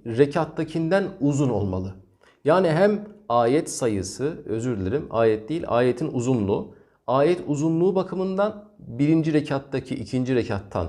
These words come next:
uzun olacak, hem de sure, e, ikincisinden öncesi, önce sırada olacak, önceki sırada olacak.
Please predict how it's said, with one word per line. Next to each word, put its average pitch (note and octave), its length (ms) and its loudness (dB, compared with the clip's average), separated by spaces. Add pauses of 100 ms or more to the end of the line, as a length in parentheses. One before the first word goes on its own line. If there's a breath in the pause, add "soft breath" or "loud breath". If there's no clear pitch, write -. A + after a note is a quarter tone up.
(280)
uzun A2+ 240 2
olacak, F#3 520 2 (460 soft breath)
hem E3 320 0
de E3+ 380 0 (180)
sure, E3 720 2 (760)
e, A2 340 0 (220)
ikincisinden F3 920 0
öncesi, C#3+ 800 2
önce C#3+ 300 2
sırada D3 500 2
olacak, G2 360 2
önceki C3+ 340 2
sırada F#2 320 0
olacak. F2 480 -4